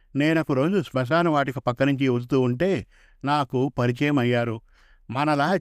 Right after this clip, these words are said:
చాలా జాలీ టైపులే. నన్ను చూస్తుంటే ఎగతాళిగా ఉందా? లేక ప్రేతాత్మను ఊసెత్తి నన్ను హడలగొట్టాలని చూస్తున్నావా? సరే, నేనెంత చెప్పినా వినే మూడ్లో లేనట్లున్నావు.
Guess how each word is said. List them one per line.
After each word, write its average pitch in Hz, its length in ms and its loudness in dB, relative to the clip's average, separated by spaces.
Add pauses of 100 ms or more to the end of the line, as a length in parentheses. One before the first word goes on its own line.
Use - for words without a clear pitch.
చాలా 139 320 0
జాలీ 127 400 0
టైపులే. 127 640 -2 (1500)
నన్ను 175 220 2 (100)
చూస్తుంటే 196 440 0
ఎగతాళిగా 156 420 2
ఉందా? 143 440 0 (380)
లేక 151 540 -2 (100)
ప్రేతాత్మను 180 600 0
ఊసెత్తి 143 520 0
నన్ను 151 360 2 (360)
హడలగొట్టాలని 147 720 0 (100)
చూస్తున్నావా? 135 720 0 (1300)
సరే, 147 400 -2 (320)
నేనెంత 147 560 0
చెప్పినా 175 320 0
వినే 147 280 2
మూడ్లో 147 460 2
లేనట్లున్నావు. 123 800 0